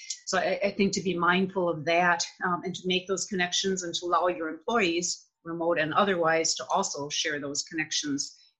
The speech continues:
independently with each other without having them to be formally arranged by the managers, supervisors, et cetera. Um, as far as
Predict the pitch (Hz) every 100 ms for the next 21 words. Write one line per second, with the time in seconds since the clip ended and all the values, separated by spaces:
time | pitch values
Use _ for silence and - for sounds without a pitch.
0 | _ - - - 196 190 202 190 185 170
1 | 170 170 170 175 175 160 151 160 170 170
2 | 160 160 151 156 147 - 175 170 160 156
3 | 143 151 156 143 156 151 147 151 143 -
4 | - - 160 151 139 139 143 - - -
5 | 147 139 143 _ _ - - - _ -
6 | 160 160 - _ - 214 208 - 208 196
7 | 196 196 190 180 - -